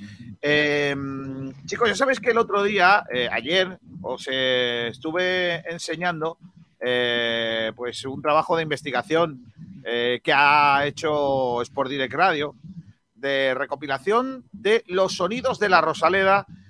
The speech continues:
en los años ochenta y noventa. Eh, ya tengo recapitulado todos. Eh,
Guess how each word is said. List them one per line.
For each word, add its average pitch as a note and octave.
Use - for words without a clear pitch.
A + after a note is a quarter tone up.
en C3
los C#3+
años F3
ochenta D#3+
y C#3
noventa. A#2+
Eh, C3+
ya F#3+
tengo A3
recapitulado F3
todos. C#3+
Eh, A2